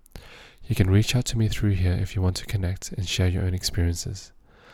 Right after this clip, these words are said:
The lonely journey of working on your own project is a path filled with challenges,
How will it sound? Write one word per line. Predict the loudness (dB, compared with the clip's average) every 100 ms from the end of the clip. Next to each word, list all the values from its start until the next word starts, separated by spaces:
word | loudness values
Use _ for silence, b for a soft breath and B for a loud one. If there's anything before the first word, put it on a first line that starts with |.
| B B B B B B B -6
The | 2
lonely | 6 6 4 2
journey | 2 2 2
of | 2
working | 0 2 -2
on | -2
your | -2
own | 2 4
project | 6 4 2 -6
is | -2 0
a |
path | 0 2 0
filled | 2 0 2
with | 0
challenges, | 0 0 0 -2 -6 -12